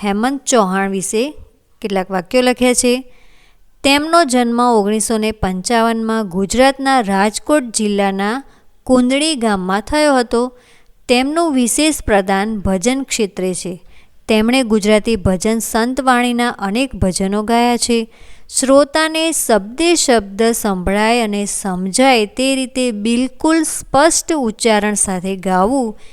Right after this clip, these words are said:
એ તેમની સૌથી મહત્વની વિશેષતા છે.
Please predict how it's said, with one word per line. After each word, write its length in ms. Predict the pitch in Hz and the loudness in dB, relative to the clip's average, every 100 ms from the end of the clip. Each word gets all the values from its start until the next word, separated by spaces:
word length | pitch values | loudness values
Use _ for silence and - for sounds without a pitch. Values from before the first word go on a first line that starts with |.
| - - - - | -20 -20 -20 -4
એ 160 | 311 339 | 0 0
તેમની 520 | - 233 208 208 247 | 0 0 0 -2 -4
સૌથી 680 | - - 269 302 320 339 359 | -6 0 4 4 2 -2 -2
મહત્વની 680 | 254 208 190 202 196 220 | -2 -2 -2 -4 -6 -4
વિશેષતા 720 | 254 220 - 190 185 - 175 175 | -4 -4 -2 -4 -4 -6 -10 -10
છે. 260 | - 170 | -12 -16